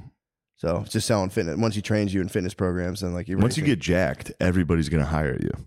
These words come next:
Speaker 1: Yeah, for real.
Speaker 2: You're gonna become a C E O.
Speaker 1: Yeah, literally.
Speaker 2: Think about it. Think how many C E Os are jacked.
Speaker 1: Jacked and detached.
Speaker 2: Most of 'em.
Speaker 1: You gotta get jacked and detached.
Speaker 2: Most of 'em are fucking bodybuilders, huge.
Speaker 1: Big time.
Speaker 2: Yeah.
Speaker 1: I mean, dude, Tim Cook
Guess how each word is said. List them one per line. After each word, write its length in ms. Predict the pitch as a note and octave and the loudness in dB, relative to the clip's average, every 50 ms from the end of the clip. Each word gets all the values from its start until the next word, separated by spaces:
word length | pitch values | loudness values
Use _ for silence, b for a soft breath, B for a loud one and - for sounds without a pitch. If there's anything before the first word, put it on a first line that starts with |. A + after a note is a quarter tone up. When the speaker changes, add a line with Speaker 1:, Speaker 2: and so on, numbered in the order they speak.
| - _ | -10 _
Speaker 1:
Yeah, 160 | - A2 G#2 - - | 0 0 0 -2 -4
for 140 | - - F#2+ | -4 0 2
real. 100 | G#2+ A2 | 2 2
Speaker 2:
You're 60 | F2 D#2+ | 2 2
gonna 200 | E2+ G#2 G#2+ G2+ | 4 4 4 4
become 320 | E2+ F2 D#2+ - F#2 E2 | 4 2 2 4 2 2
a 40 | D#2 | 2
C 360 | C#2+ - - D#2+ C#2+ C2+ B1+ | 2 2 2 4 4 4 4
E 60 | A#1+ G#1 | 2 2
O. 40 | G1+ G1+ - - _ _ _ - | 0 -4 -6 -12 _ _ _ -2
Speaker 1:
Yeah, 140 | F#2+ G#2 - - | -2 0 0 2
literally. 280 | G#2 A2+ B2 G2 D2+ | 2 2 2 2 2
Speaker 2:
Think 160 | - C#3 C#3 | 2 2 2
about 260 | A2+ E2 E2 C#2+ - - | 4 2 2 2 2 2
it. 20 | |
Think 160 | - A2+ A2+ | 0 4 4
how 80 | C3 C3 | 4 4
many 240 | C3+ C3 B2 A2+ G#2 | 6 4 4 4 4
C 320 | - - A2+ G#2 F2+ F2+ | 4 4 4 6 6 6
E 40 | F#2 | 6
Os 200 | F2+ F2 D#2+ - | 6 4 4 2
are 80 | D2+ | -2
jacked. 520 | C2+ B1+ - D#2+ D2+ C2+ B1 A1+ - - - | -2 0 0 2 2 2 2 0 -4 -8 -2
Speaker 1:
Jacked 320 | - D3 C3 C3 B2 - | 0 2 4 4 2 2
and 140 | C#3+ B2+ A#2+ | 2 2 2
detached. 480 | G#2+ G#2+ - A#2+ A#2 G#2+ F2 C#2+ D#2 E2 | 2 2 2 2 2 2 2 2 4 4
Speaker 2:
Most 320 | E2+ F2 F2 - - - | 6 6 4 2 0 0
of 160 | C#2+ A#1+ - | 0 0 0
'em. 140 | B1+ G#1 - | -2 -2 0
Speaker 1:
You 80 | - B2+ | 2 4
gotta 140 | C#3 C3+ C3 | 4 4 4
get 140 | C3 A#2 G2+ | 2 2 0
jacked 420 | G2 A2 A2+ A#2 A#2 A#2 A2 - | 2 2 4 4 4 4 2 0
and 180 | - A#2 A2 G#2 | 0 0 2 2
detached. 280 | G2+ F2+ - G2+ E2+ | 2 2 2 4 4
Speaker 2:
Most 180 | F#2 A2 - - | 4 4 4 4
of 80 | A#2 | 4
'em 100 | A2 G#2+ | 6 6
are 100 | F#2+ E2+ | 4 4
fucking 440 | D2+ - - F2 E2+ - F2 D#2 C#2 | 2 2 0 0 2 2 2 0 2
bodybuilders, 720 | B1 C#2+ D2 D#2 D#2 C#2+ C2 A1+ C#2 B1 - B1+ A1 - - | 2 2 2 2 2 0 0 0 0 0 0 0 -2 -2 -2
huge. 420 | - D#2+ D2 B1 G1+ - - - - - | 0 2 2 2 0 -4 -8 -12 -8 -2
Speaker 1:
Big 160 | C3+ C#3 C3+ | -2 -2 -2
time. 220 | - F#2+ - F2+ - - _ _ | -2 -6 -6 -8 -14 -20 _ _
Speaker 2:
Yeah. 200 | F2 E2 C#2+ - - - - - - - - | -2 0 0 0 -4 -8 -14 -18 -20 -10 -4
Speaker 1:
I 40 | G#2+ | -2
mean, 200 | G#2+ G#2 G#2 G2 | 0 0 2 2
dude, 240 | A2 B2 G#2+ F#2 - | 2 2 0 2 0
Tim 180 | - A2 G#2 | 0 0 0
Cook 280 | G2 - A2 F2 F#2 | 0 0 0 0 -2